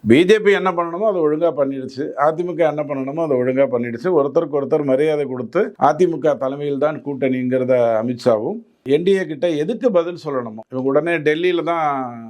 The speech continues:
ஆபீஸ் இருக்குன்னு எல்லாம் உதயநிதி கதை விடுவார். ஏன்னா அவருக்கு என்ன தெரியும், பாவம், அவரு ஒரு பர்த் சர்டிபிகேட் வச்சுட்டு மு-, துணை முதலமைச்சரா வந்தவர், அவருக்கு என்ன தெரியும், நடப்பு தெரியுமா, நாடு தெரியுமா, ஒண்ணும் தெரியாது. அப்போ அவர் என்ன சொல்றாரு, டெல்லியில கேட்டு கேட்டு முடிவு பண்றாங்க. இல்ல, எது நியாயமாக என் டி ஏக்கு பதில் சொல்லணுமோ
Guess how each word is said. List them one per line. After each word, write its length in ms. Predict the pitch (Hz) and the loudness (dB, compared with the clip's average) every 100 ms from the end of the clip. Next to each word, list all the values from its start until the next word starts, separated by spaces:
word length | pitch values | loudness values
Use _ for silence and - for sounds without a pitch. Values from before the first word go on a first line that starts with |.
| 113 - 127 | -20 0 2
ஆபீஸ் 340 | 151 151 123 | 4 0 -2
இருக்குன்னு 320 | 123 131 131 | -4 0 0
எல்லாம் 240 | 131 156 139 | 2 0 0
உதயநிதி 400 | 147 143 131 117 | -2 -2 -4 0
கதை 240 | 123 135 | 2 2
விடுவார். 320 | 135 113 107 107 | 0 0 -2 0
ஏன்னா 180 | 135 | 2
அவருக்கு 300 | 139 156 156 170 | 2 2 0 -2
என்ன 100 | 165 | 0
தெரியும், 300 | 160 147 131 | -2 -2 0
பாவம், 240 | 139 139 | 0 0
அவரு 220 | 123 131 139 120 143 | -2 -4 -8 -10 -2
ஒரு 140 | 160 147 | -2 2
பர்த் 240 | 143 139 | 0 2
சர்டிபிகேட் 360 | 170 165 160 147 | -2 -2 -4 -2
வச்சுட்டு 380 | 143 147 143 156 143 | -4 -6 -4 -2 -2
மு-, 140 | 139 135 | -4 -2
துணை 200 | 139 143 | -2 0
முதலமைச்சரா 580 | 135 131 123 113 135 131 | 0 2 0 -2 2 2
வந்தவர், 380 | 123 123 123 123 | 2 0 2 2
அவருக்கு 260 | 123 120 | 2 0
என்ன 100 | 131 117 | -2 0
தெரியும், 340 | 113 110 117 | -2 -2 -2
நடப்பு 280 | 127 139 123 | 2 0 0
தெரியுமா, 320 | 120 113 127 | -4 -2 -2
நாடு 280 | 127 123 123 | 0 0 0
தெரியுமா, 340 | 113 98 98 120 | -2 -4 -2 -2
ஒண்ணும் 280 | 117 117 117 | 0 0 0
தெரியாது. 320 | 104 95 92 113 _ | 0 -2 -6 -12 _
அப்போ 240 | - 143 214 190 180 | 0 4 4 2 2
அவர் 240 | 165 185 | 0 2
என்ன 120 | 196 | 0
சொல்றாரு, 400 | 190 175 165 170 170 | 0 0 0 0 0
டெல்லியில 400 | 175 208 214 156 | 2 2 0 -2
கேட்டு 240 | 175 165 | -4 -4
கேட்டு 240 | 165 160 | -4 -4
முடிவு 240 | 151 131 123 | -4 -2 -4
பண்றாங்க. 380 | 110 107 117 127 143 | -6 -4 -2 0 2
இல்ல, 180 | 208 156 - 117 120 | 4 2 0 -2 0
எது 220 | 170 254 | 2 2
நியாயமாக 680 | 196 175 202 208 196 208 208 | 2 0 0 0 0 -2 -2
என் 160 | 175 180 | 0 2
டி 60 | |
ஏக்கு 220 | 175 151 131 | 2 0 -2
பதில் 280 | 135 170 147 | 0 -2 0
சொல்லணுமோ 440 | 135 120 117 233 | 0 0 0 -2